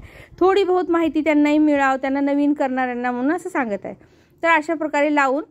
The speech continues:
आता तिथं बघा, देवाऱ्यातले देव रोज रोज धिवत नसतात, तर देवाऱ्यातले देव, संपूर्ण देव मागे मागे बाजूला सरकावून एक दिवस धिवून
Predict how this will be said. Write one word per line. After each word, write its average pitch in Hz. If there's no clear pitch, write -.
आता 269
तिथं 302
बघा, 302
देवाऱ्यातले 311
देव 302
रोज 294
रोज 294
धिवत 277
नसतात, 247
तर 302
देवाऱ्यातले 285
देव, 285
संपूर्ण 330
देव 320
मागे 269
मागे 262
बाजूला 262
सरकावून 269
एक 269
दिवस 254
धिवून 294